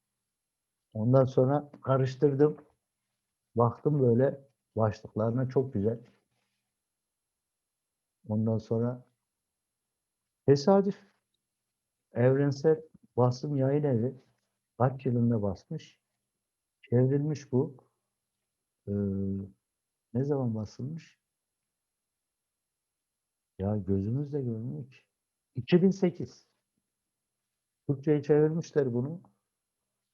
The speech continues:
Müthiş bir kitap. Bu işin babalarından adam. Adam mı kadın? Steven erkek şeydi herhalde. Neyse bilmiyorum yani. Okudum bundan.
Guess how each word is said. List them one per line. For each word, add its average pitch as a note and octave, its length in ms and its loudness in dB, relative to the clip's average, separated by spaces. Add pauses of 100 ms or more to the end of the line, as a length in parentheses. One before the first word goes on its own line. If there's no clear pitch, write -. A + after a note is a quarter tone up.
(180)
Müthiş F#3+ 400 2
bir B2 100 -6
kitap. - 360 -14 (1300)
Bu D#3+ 160 2
işin F#3 220 0
babalarından F3 800 2 (640)
adam. G2 340 -4 (1300)
Adam C#3 300 2
mı D3 120 -4
kadın? A#2 220 -4
Steven - 600 -4 (640)
erkek C3 440 -8 (380)
şeydi F2+ 300 -10
herhalde. E2+ 260 -14 (840)
Neyse B2+ 340 0
bilmiyorum F#2 400 -4
yani. E2+ 240 -14 (1000)
Okudum D3+ 440 6
bundan. A2 360 0